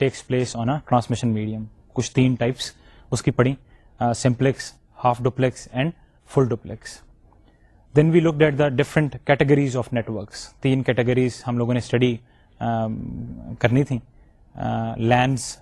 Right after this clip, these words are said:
لوکل ایریا نیٹورکس، then wide area networks and then metropolitan area networks. دو کیٹیگریز ہم لوگوں نے ڈیٹیل میں دیکھیں۔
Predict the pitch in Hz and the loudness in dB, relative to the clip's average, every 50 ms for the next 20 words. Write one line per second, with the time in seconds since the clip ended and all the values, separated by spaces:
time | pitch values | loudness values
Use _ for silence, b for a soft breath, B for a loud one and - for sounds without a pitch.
0 | - 120 120 120 - 139 127 131 127 131 127 123 120 117 127 123 123 120 - - | -2 0 0 2 4 4 4 4 2 2 0 -2 -2 0 -2 -2 -2 -2 -8 -16
1 | - _ _ _ 120 120 120 117 113 120 123 131 127 135 127 131 127 123 120 117 | -20 _ _ _ -4 -2 -2 2 2 2 2 2 2 2 0 0 0 -2 -4 -2
2 | 120 123 123 117 - - 120 120 127 151 160 b b b b b b b _ 127 | -2 -2 -2 -2 -4 -4 -2 0 -2 -2 -4 b b b b b b b _ 0
3 | 131 127 - 127 - 127 131 135 123 123 117 104 104 - _ _ - 120 117 120 | 0 0 0 0 2 2 2 2 2 0 -4 -4 -6 -10 _ _ -4 -2 -2 0
4 | 113 110 104 - - - - - - - - b b b b b b b b b | -2 -4 -6 -8 -10 -14 -14 -14 -16 -20 -20 b b b b b b b b b
5 | - - - 120 139 147 135 - 143 123 139 123 135 131 131 131 117 - - _ | -20 -10 2 6 8 8 8 6 4 0 2 2 2 2 2 -2 -4 -8 -14 _
6 | _ _ _ _ - 127 127 123 123 120 127 127 120 120 110 123 123 127 135 135 | _ _ _ _ -6 -4 -2 -2 0 0 0 0 -2 0 0 0 0 0 0 0
7 | 127 123 120 - - 131 | 0 -2 -4 -4 -6 -12